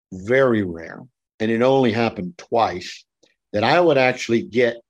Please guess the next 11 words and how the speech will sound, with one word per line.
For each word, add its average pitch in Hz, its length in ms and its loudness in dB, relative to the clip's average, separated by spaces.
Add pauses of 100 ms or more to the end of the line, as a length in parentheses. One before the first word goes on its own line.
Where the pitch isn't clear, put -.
(500)
to 117 100 -4
have 107 200 -2
a 104 60 0
one-on-one 104 1000 -2 (960)
with 123 180 0
the 120 100 0
president 110 600 0
of 92 140 -10
the 101 60 -2
United 92 400 -4
States. - 580 -6